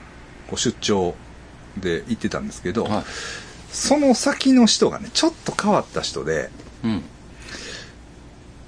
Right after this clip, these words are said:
Speaker 1: まあ、熟女好きなんですよ。
Speaker 2: うん。
Speaker 1: それもね、も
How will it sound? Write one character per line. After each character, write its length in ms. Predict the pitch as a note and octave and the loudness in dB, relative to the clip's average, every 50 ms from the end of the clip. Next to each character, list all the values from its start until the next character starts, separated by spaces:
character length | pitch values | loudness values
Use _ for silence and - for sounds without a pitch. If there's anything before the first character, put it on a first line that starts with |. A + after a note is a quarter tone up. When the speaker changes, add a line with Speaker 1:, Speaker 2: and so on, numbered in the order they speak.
| - - - - - - - - - - - - - - - - - | -20 -20 -20 -18 -18 -20 -20 -20 -20 -20 -20 -20 -20 -20 -20 -8 -4
Speaker 1:
ま 100 | D#3+ D3+ | -2 -2
あ、 20 | - | 2
熟 380 | - - A3+ B3+ - - C#4+ B3 | 4 4 4 4 4 4 4 6
女 160 | A#3 A3+ G#3 | 8 8 6
好 180 | F#3+ - D3 C#3 | 6 4 0 0
き 160 | - - G#3+ | 0 0 -2
な 100 | - - | -2 -6
ん 80 | - | -10
で 60 | - - | -12 -14
す 120 | - - | -14 -14
よ。 100 | - - - - - - - - - - - - | -14 -16 -20 -20 -20 -20 -20 -20 -20 -12 -6 -2
Speaker 2:
う 20 | A2 | 0
ん。 160 | G#2+ F2+ D#2 - - | 0 0 -2 -6 -10
Speaker 1:
そ 220 | - - - - C4+ | -6 0 4 6 8
れ 80 | B3+ | 8
も 120 | F3+ G2+ D2+ | 8 6 2
ね、 200 | D2+ D#2 - - - - - | -2 -6 -8 -10 -12 -4 0
も 260 | C3+ C#3+ D3 C3 - | 2 4 4 4 2